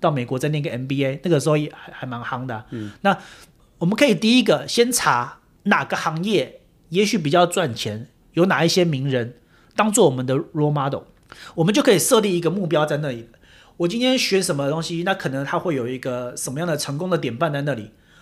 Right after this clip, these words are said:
Speaker 1: 我是不是就可以开始试想，如果往这条路走，对方的经历经过哪些？所以我，我就会去查，哦，我们去查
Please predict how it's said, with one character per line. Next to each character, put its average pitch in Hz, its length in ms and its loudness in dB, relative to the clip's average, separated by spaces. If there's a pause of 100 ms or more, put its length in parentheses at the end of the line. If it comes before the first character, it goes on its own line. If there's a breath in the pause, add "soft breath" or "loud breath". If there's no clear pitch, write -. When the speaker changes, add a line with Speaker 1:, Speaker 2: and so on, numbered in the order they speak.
(160 soft breath)
Speaker 1:
我 180 100 2
是 262 100 0
不 226 60 4
是 247 80 4
就 233 80 0
可 226 100 2
以 214 40 4
开 208 260 2
始 214 160 0
试 151 60 0
想， - 300 -6
如 202 140 -4
果 240 120 4
往 139 180 -2
这 208 100 2
条 135 180 -2
路 160 200 0
走， - 300 -10 (800 soft breath)
对 269 120 4
方 220 160 4
的 220 80 4
经 185 240 0
历 185 160 2
经 175 200 -2
过 180 160 2
哪 120 120 -6
些？ 127 160 -4
所 - 160 -2
以 226 60 8
我， 160 220 4
我 135 60 -4
就 180 120 2
会 190 80 6
去 185 100 2
查， 98 460 -4 (140)
哦， 147 100 0
我 127 80 -2
们 127 160 -2
去 180 100 0
查 139 380 0